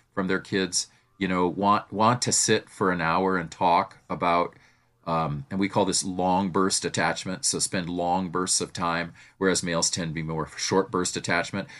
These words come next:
Both kinds are equally good. They're both really good, but moms tend to do more of the long burst attachment. And so she's spending more time and she's eliciting more words and trying to connect more words to feelings. Um,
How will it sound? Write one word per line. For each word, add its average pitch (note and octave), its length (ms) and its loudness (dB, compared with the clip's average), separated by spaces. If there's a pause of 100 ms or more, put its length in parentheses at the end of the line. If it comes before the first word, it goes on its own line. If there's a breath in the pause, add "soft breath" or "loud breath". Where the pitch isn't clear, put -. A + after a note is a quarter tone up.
(120)
Both C3 240 6
kinds A2+ 320 2
are F2 160 -4 (360)
equally F#2+ 340 -2
good. D#2 260 2
They're E2+ 100 -4
both F2 280 -4
really D#2 200 -4
good, D2+ 380 0
but - 180 -2 (400 loud breath)
moms G2 380 4
tend F#2+ 180 0
to E2+ 60 -2
do E2+ 120 -2
more F2+ 160 -2
of E2 80 -4
the E2+ 80 -4
long G2+ 340 4
burst D#2 280 0
attachment. D#2 500 -4
And D#2+ 100 -4
so F2 400 2 (140)
she's - 360 -2
spending G#2+ 380 2
more F#2+ 180 2
time F2+ 520 -2 (500 soft breath)
and F2 220 0
she's F#2 260 0
eliciting F#2+ 500 2
more F#2 220 0
words F2 340 0
and E2 100 -6
trying F2 240 -2
to E2 60 -4
connect F2 340 -6
more F2 120 -4
words E2+ 300 -2
to F#2 100 -4
feelings. E2 640 -4 (340 loud breath)
Um, D2+ 400 -4